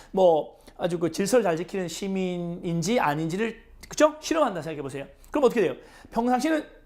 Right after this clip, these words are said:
질서 안 지키다가 이제 카메라가 온다든지 아니면 내가 지금 관찰 대상이다, 실험 대상이다 하면 어떻게 돼요? 좀 어떻게, 좀 질서를 잘 지키는 것처럼 해서 좀 바뀌겠죠? 네, 그게 바로 뭐냐면 아까 나오죠? 이게 반응성이야, 반응성.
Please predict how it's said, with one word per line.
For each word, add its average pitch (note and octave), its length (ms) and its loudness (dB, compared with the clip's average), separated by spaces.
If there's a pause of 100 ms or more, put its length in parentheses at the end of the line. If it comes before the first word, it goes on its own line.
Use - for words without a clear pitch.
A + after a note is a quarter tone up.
(120)
질서 B3 260 4
안 G#3 140 0
지키다가 F#3 640 -6 (260)
이제 - 120 -4
카메라가 B3 440 2
온다든지 F3+ 580 0
아니면 G3 460 -2 (260)
내가 G#3+ 260 4
지금 A#3+ 200 -4
관찰 B3 380 2
대상이다, E3+ 480 -2
실험 C#4 260 4
대상이다 G3+ 460 2
하면 F#3 200 -2
어떻게 F#3+ 140 -2
돼요? C#3 180 0 (460)
좀 D#4+ 240 0
어떻게, G3+ 400 2
좀 A#3 240 -12 (320)
질서를 B3 300 0
잘 E3+ 120 0
지키는 G3 360 -4
것처럼 F#3+ 320 -6
해서 A3 280 -2 (140)
좀 - 140 2
바뀌겠죠? C4+ 580 2 (580)
네, A3 140 2
그게 C#4 160 0
바로 C4+ 160 8
뭐냐면 G3+ 360 2
아까 F#3 120 -2
나오죠? D#3 400 0
이게 G#3+ 100 -2
반응성이야, E3 600 -2
반응성. C3+ 380 -10